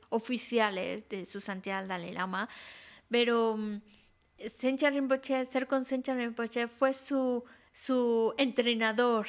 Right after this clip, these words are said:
en el debate. Y por eso, la, Dalai Lama, ahora que en,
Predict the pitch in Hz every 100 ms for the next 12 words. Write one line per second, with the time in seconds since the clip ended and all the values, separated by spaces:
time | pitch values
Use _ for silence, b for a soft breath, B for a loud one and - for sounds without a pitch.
0 | - 214 214 196 180 180 170 165 - _
1 | _ - 247 277 254 240 240 233 B B
2 | - 220 - 240 226 - 233 220 254 359
3 | 320 277 262 226 285 277 - - 220 226
4 | 240 233 220 214 202 214 - _ - 226
5 | 214 214 208 208 208